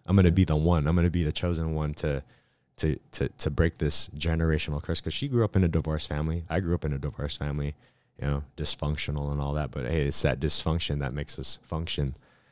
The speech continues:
Speaker 1: right? So,
Speaker 2: Gotcha,
Speaker 1: yeah.
Speaker 2: man.
Speaker 1: So that's the
Speaker 2: All right.
Speaker 1: mess. That's the
Speaker 2: That
Speaker 1: mess in my message.
Speaker 2: Hey, yeah, that, that is definitely a tough thing to go through.
Speaker 1: Yeah.
Speaker 2: But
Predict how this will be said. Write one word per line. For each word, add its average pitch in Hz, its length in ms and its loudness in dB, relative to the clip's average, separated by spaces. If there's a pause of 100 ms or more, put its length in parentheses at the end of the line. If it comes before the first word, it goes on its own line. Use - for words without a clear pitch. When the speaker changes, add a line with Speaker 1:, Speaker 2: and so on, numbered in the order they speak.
(340)
Speaker 1:
right? 76 320 0
So, 69 320 -6 (1300)
Speaker 2:
Gotcha, 85 360 0
Speaker 1:
yeah. 113 60 8
Speaker 2:
man. 85 300 0 (280)
Speaker 1:
So 87 140 0
that's 92 260 4
the 95 60 2
Speaker 2:
All 101 60 6
right. 110 60 6
Speaker 1:
mess. 110 400 4
That's 117 200 8
the 110 60 10
Speaker 2:
That 120 120 10
Speaker 1:
mess 127 240 8
in 139 100 10
my 131 140 12
message. 95 600 6
Speaker 2:
Hey, 104 380 6 (320)
yeah, 104 320 6
that, 95 240 2
that 101 200 0
is 110 160 -2
definitely 101 380 2
a 92 40 4
tough 92 240 -4
thing 95 180 0
to 87 60 -2
go 92 180 2
through. 87 340 0
Speaker 1:
Yeah. 95 60 -10 (160)
Speaker 2:
But 92 240 0